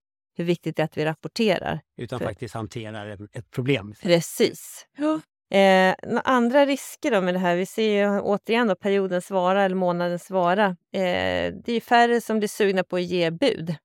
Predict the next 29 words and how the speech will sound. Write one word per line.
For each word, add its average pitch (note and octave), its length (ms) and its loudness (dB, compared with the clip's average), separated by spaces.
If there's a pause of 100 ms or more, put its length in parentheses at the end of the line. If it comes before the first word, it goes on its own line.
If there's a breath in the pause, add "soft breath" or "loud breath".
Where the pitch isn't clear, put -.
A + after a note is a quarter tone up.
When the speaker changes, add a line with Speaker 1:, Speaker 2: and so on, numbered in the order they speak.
(220)
Speaker 1:
och E3+ 80 -8
vara F3 100 0
med G#3 180 -2
i F4+ 60 -4
periodens E3 540 -6
vara. - 280 -6 (360)
Eh, - 460 -4 (100)
för F3+ 380 -4
risken F3+ 520 -6 (140)
är F3 100 -10
för - 140 -18
stor. - 280 -8 (680)
Eh, G#3 180 6
det G3+ 60 4
finns G#3+ 160 -4
också G#3+ 240 0
risk G3+ 500 -2
av F#3 380 2
att F3+ 200 -2
man, F3 640 -4
eh, E3+ 520 -4 (1120)
vill, F3 340 0
eh, E3 220 -2
a-, F3 180 0
att F3 180 0
man F3+ 120 2
istället E3+ 320 -2
avregistrerar, E3+ 960 0
Speaker 2:
Mm. B2 160 -10